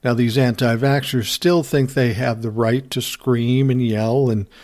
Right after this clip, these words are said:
call names and make threats to the people that have to enforce these mandates.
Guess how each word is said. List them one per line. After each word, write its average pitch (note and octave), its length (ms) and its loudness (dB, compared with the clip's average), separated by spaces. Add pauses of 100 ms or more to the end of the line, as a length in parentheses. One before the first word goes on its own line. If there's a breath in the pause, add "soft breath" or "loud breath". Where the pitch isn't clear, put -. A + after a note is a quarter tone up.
(280 loud breath)
call B2+ 280 2
names C3 560 0
and A2+ 160 0
make B2+ 240 0
threats - 600 -2 (760 loud breath)
to C#3 100 -2
the B2+ 80 0
people C3+ 340 -2
that B2+ 120 -2
have C3+ 220 0
to C#3 140 2
enforce E3+ 500 0
these G#2+ 280 -2
mandates. G2+ 800 -6